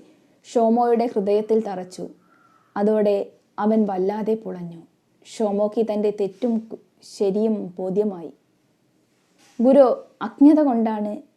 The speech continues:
ഞാൻ ഇപ്രകാരം വഴിതെറ്റി ചിന്തിച്ചത്. സ്വന്തം തെറ്റുകുറ്റങ്ങൾ ഈശ്വരൻ്റെ മേൽ വെച്ചുകെട്ടാൻ ശ്രമിച്ച ഞാൻ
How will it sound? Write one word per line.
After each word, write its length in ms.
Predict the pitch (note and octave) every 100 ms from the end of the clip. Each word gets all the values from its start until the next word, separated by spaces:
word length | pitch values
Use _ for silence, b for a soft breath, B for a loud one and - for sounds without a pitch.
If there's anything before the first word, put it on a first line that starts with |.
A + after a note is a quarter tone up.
| -
ഞാൻ 200 | G#3+ A#3
ഇപ്രകാരം 600 | F#3+ - A#3+ G#3 G3 G3
വഴിതെറ്റി 440 | F#3 G3 A3+ A3+
ചിന്തിച്ചത്. 600 | G#3 G3 F#3 F#3 F#3 E3+ F3 _ _ _ _ _ _
സ്വന്തം 520 | - - G#3 G#3 A3+
തെറ്റുകുറ്റങ്ങൾ 800 | A3 G3+ G3 B3+ B3 A#3+ A#3 A#3+ - -
ഈശ്വരൻ്റെ 640 | G3+ G#3+ - B3+ B3+ C4
മേൽ 180 | B3+ B3
വെച്ചുകെട്ടാൻ 640 | A3+ G#3 C4 B3 A#3 B3
ശ്രമിച്ച 380 | B3+ A3+ G#3+ A3+
ഞാൻ 280 | G#3+ F#3+